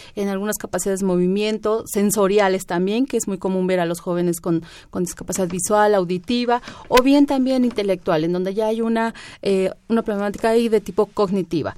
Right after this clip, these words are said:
Pero básicamente, eh, tenemos a los tipos de discapacidad. Y bueno, también tenemos la psicosocial, que puede terminar en otros,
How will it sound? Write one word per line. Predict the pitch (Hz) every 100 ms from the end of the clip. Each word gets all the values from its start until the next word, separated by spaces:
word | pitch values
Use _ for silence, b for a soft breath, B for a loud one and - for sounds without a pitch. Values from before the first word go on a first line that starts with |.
| B B B
Pero | 196 190
básicamente, | 202 - 233 262 247 262 285 208 185
eh, | 165
tenemos | 175 190 196 202
a |
los | 208 196
tipos | 180 180 190
de | 180
discapacidad. | - 190 180 170 165 160
Y | 233
bueno, | 233 214
también | 214 208
tenemos | 214 214
la | 214
psicosocial, | 214 240 262 247 285 285
que | - 190 170
puede | - 185
terminar | 190 196 190 185 196
en | - 180
otros, | 170 170 170